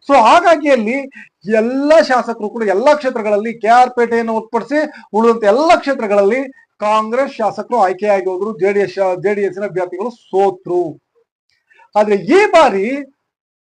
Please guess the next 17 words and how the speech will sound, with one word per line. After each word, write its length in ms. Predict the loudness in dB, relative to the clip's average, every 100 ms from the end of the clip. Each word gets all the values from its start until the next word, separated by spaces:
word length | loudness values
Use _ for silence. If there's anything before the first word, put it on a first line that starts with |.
| _ _ _ -6
ಅದು 200 | -4 -4 -6 -8 -18 _ _
ಉಲ್ಟಾ 300 | -12 -6 0
ಆಗಿದೆ. 520 | 0 0 0 0 -2
ಕಾರಣ 260 | 2 4 4
ಏನಂದ್ರೆ, 440 | 2 0 -2 -2
ಕಳೆದ 260 | 2 2 2
ಬಾರಿ 360 | 4 4 4
ಅಷ್ಟೆಲ್ಲ 500 | 4 2 0 0 2
ಮತವನ್ನು 400 | 2 2 0 0
ಕೊಟ್ಟು 240 | -2 -4 0
ಕ-, 240 | 2 2 2
ಕಳಿಸಿದ್ರು 360 | -2 -2 -4
ಕೂಡ 220 | -4 0 2 2 0 -6 _ _ -6
ಕಾಂಗ್ರೆಸ್ 540 | -2 0 2 0 0 -4 -2
ಒಕ್ಕಲಿಗರನ್ನ 680 | -2 -2 0 2 2 0 0
ಮುಖ್ಯಮಂತ್ರಿ 540 | -2 -4 -2 -2 0 0
ಮಾಡಲಿಲ್ಲ, 420 | 2 0 0 2